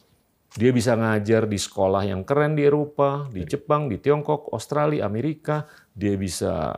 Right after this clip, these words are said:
Speaker 1: menemukan sesuatu yang keren banget, yang bisa diperbincangkan oleh dunia.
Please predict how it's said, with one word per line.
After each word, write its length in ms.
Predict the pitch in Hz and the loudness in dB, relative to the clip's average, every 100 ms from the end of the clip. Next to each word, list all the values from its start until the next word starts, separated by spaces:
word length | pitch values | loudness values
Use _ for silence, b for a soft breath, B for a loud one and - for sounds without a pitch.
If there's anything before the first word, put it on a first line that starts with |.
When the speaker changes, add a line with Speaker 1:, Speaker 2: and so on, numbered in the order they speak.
| - | -10
Speaker 1:
menemukan 560 | - 90 90 85 95 90 90 90 87 | -8 -6 -6 -6 -6 -6 -6 -8 -8
sesuatu 540 | - 95 101 87 - | -6 -6 -2 -2 -2
yang 280 | 104 92 92 | -6 -4 -6
keren 320 | - 98 98 | -6 -4 -2
banget, 400 | 117 160 160 160 _ | 0 0 0 -4 _
yang 180 | 110 101 | -8 -6
bisa 160 | 92 98 | -4 -6
diperbincangkan 1900 | 95 92 92 - _ _ - - _ - - 120 117 107 98 90 82 82 | -6 -8 -12 -16 _ _ -20 -20 _ -4 0 2 2 2 0 -2 -6 -10
oleh 160 | - 87 | -10 -8
dunia. 300 | 85 85 80 | -8 -8 -10